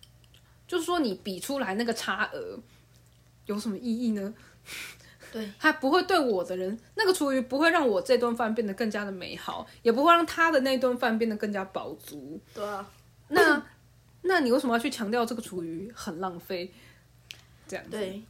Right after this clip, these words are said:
Speaker 1: 我的意思，我的意思是这样子，不是，当然我们
Speaker 2: 你强迫我吃下去，然后我拉肚子，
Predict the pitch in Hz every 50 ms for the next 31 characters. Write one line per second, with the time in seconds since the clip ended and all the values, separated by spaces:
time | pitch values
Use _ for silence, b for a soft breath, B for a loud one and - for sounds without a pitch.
0 | _ - 208 208 214 233 277 277 254 240 - - 208 208 220 262 262 220 226 226
1 | 202 185 220 - - 302 302 359 302 - - - 392 403 349 285 247 233 294 330
2 | 240 196 190 - - 208 - 226 202 - - 208 180 175 175 160 160 160 160 -
3 | 180 165 165 - -